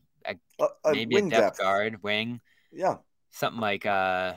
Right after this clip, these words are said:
Speaker 2: If you can find wing depth, some sort of three and D, something like that, I mean, that's what you ultimately need there. Um, you know, just a straight shooter. You know, I mean, again, I don't know if you're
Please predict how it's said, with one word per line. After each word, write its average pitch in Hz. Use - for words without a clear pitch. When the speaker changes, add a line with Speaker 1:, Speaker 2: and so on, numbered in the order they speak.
Speaker 2:
If 156
you 233
can 240
find 196
wing 160
depth, 151
some 151
sort 147
of 139
three 143
and 135
D, 135
something 131
like 123
that, 127
I 127
mean, 139
that's 175
what 151
you 123
ultimately 104
need 101
there. 101
Um, 113
you 113
know, 113
just 135
a 117
straight 117
shooter. 107
You 120
know, 127
I 139
mean, 151
again, 113
I 107
don't 110
know 107
if 101
you're 110